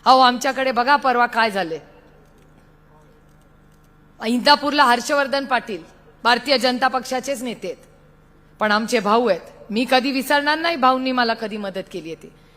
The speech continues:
हर्षवर्धन पाटलांवर शिवीगाळ केली. मी प्रत्येकाला इथे सांगते,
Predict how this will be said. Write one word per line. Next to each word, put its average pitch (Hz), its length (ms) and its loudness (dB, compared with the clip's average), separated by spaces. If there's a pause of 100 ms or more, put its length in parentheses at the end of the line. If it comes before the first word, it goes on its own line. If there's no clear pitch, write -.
(140)
हर्षवर्धन 269 640 2
पाटलांवर 285 560 2
शिवीगाळ 254 400 -4
केली. 175 280 -12 (840)
मी 233 80 -4 (180)
प्रत्येकाला 285 600 2
इथे 277 240 0
सांगते, 208 440 -4